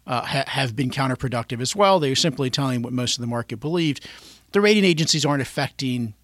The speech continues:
directly, ga-, they're n-, they're not betting themselves, they're not betting their own money on this. They are simply giving their opinion. Now, of course, again, part of the problem is that the regulatory structure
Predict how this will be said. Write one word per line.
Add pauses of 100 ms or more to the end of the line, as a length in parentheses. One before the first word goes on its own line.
(160)
directly, (140)
ga-,
they're
n-,
they're
not
betting
themselves,
they're
not
betting
their
own
money
on
this. (300)
They
are
simply
giving
their
opinion.
Now,
of
course,
again,
part
of
the
problem
is
that
the
regulatory
structure